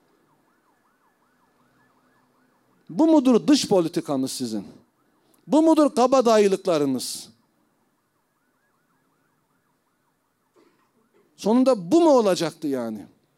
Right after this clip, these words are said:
İsrail'e muhtacız mı diyecektiniz?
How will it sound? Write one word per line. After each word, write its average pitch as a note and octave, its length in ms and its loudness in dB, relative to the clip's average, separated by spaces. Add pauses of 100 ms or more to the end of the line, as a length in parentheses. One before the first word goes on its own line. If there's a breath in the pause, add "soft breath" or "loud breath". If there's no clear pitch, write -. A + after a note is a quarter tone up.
(2000)
İsrail'e B3+ 500 0
muhtacız C4 680 0
mı A#3+ 180 0
diyecektiniz? F3+ 960 -2